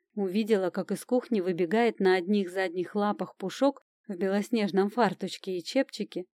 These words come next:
а также с влажной тряпкой в лапах. Молча подошел к столикам, за которыми сидели гости, и принялся интенсивно протирать их,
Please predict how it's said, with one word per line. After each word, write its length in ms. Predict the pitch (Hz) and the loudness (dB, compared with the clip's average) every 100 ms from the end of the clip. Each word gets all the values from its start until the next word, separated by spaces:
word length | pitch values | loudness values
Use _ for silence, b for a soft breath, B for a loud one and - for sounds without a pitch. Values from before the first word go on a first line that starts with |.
| _ - | _ -8
а 100 | 190 | -2
также 380 | 226 233 208 | 0 0 -2
с 120 | 185 - | -8 -2
влажной 420 | 190 196 214 220 | 0 0 0 -2
тряпкой 440 | 233 202 - 190 | -2 -2 -2 -8
в 80 | 175 | -4
лапах. 520 | 190 170 165 160 - _ _ _ _ _ _ _ _ _ | -4 -4 -6 -14 -16 _ _ _ _ _ _ _ _ _
Молча 360 | 214 226 - | 0 0 -2
подошел 460 | - 180 180 202 180 | -4 -2 -2 -4 -6
к 80 | - | -8
столикам, 560 | - 214 247 247 214 | -2 4 4 4 -2
за 120 | 214 214 | -2 -2
которыми 460 | 220 226 220 214 | 0 0 0 -2
сидели 460 | 196 202 190 208 202 | -4 -6 -4 -2 -2
гости, 540 | 190 202 190 - 185 - _ _ | -2 -4 -4 -10 -16 -16 _ _
и 120 | 226 | -6
принялся 720 | - 196 190 190 - 233 247 | -2 0 0 0 -2 2 2
интенсивно 720 | 226 196 190 170 - 247 214 | 2 0 -2 -2 -2 0 0
протирать 680 | 190 196 - 240 220 170 - | 0 -4 -2 0 0 -4 -8
их, 100 | 156 | -20